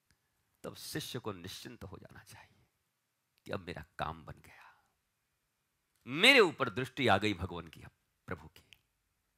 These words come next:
वरना लंबित मामले भी बहुत सारे पड़े हुए हैं, पर गुरु उचित नहीं समझते।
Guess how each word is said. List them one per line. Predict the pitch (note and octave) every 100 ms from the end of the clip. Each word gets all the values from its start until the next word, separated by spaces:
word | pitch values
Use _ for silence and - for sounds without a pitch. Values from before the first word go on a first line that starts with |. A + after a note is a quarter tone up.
| _ _ _ _ _ _ _ _ _ _ _ _ -
वरना | G2 A2 A2+
लंबित | F2+ F#2+ A2 B2 D#3
मामले | A#2 G#2 A2 A2
भी | A2
बहुत | F2+ A2 -
सारे | G2 F#2
पड़े | F2 F2+ F2+
हुए | F2+ E2
हैं, | - - _ _ _ _ _ _ _ _ _
पर | _ _ - - - _
गुरु | D2+ G2 G#2+ -
उचित | G2 - -
नहीं | -
समझते। | - - - -